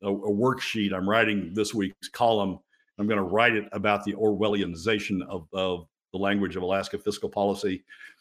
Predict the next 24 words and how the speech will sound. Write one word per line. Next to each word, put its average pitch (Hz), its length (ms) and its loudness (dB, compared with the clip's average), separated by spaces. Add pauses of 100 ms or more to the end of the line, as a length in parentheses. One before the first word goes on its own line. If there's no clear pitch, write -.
(160)
You 131 60 0
know, 117 200 4 (760)
the 120 200 -4
A 156 160 10
S 135 180 6
thirty-seven 139 500 4
thirteen 131 460 2
one 120 160 4
forty-four 113 440 2
B 120 360 2
and, 92 180 -2
and 101 320 0
the 113 120 2
other 117 160 2
statutes 107 480 0
that 101 100 0
are 92 80 -2
part 107 240 4
of 101 60 -2
the 104 60 2
P 117 200 0
O 104 80 6
M 101 160 2
V, 104 300 0